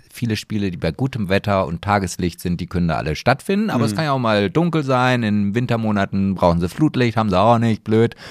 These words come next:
Speaker 1: Ähm, oder wenn Schnee liegt, haben keine
Speaker 2: Das
Speaker 1: keine
Speaker 2: nächste Mal ist in Hannover schön.
Speaker 1: Oh, du
Speaker 2: Hast es nicht weit.
Speaker 1: Oh Mann, oh,
Speaker 2: <laughs>
Speaker 1: ich wollte das jetzt hier so richtig schön wie so ein bisschen mit Musik untermalen,
Speaker 2: Ja,
Speaker 1: noch ein
Speaker 2: Sebastian,
Speaker 1: bisschen
Speaker 2: das ist sowas,
Speaker 1: raus
Speaker 2: das ist eine Freude für dich. So, aber da, da hat doch keiner was von.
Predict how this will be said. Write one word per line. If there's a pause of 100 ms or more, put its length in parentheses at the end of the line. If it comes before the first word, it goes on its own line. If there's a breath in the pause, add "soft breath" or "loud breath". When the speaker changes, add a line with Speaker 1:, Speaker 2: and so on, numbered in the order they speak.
(360 loud breath)
Speaker 1:
Ähm,
oder
wenn
Schnee
liegt,
haben
keine
Speaker 2:
Das
Speaker 1:
keine
Speaker 2:
nächste
Mal
ist
in
Hannover
schön. (340)
Speaker 1:
Oh,
du
Speaker 2:
Hast
es
nicht
weit. (120)
Speaker 1:
Oh
Mann,
oh,
Speaker 2:
<laughs>
Speaker 1:
ich
wollte
das
jetzt
hier
so
richtig
schön
wie
so
ein
bisschen
mit
Musik
untermalen, (180)
Speaker 2:
Ja,
Speaker 1:
noch
ein
Speaker 2:
Sebastian,
Speaker 1:
bisschen
Speaker 2:
das
ist
sowas,
Speaker 1:
raus
Speaker 2:
das
ist
eine
Freude
für
dich.
So,
aber
da,
da
hat
doch
keiner
was
von.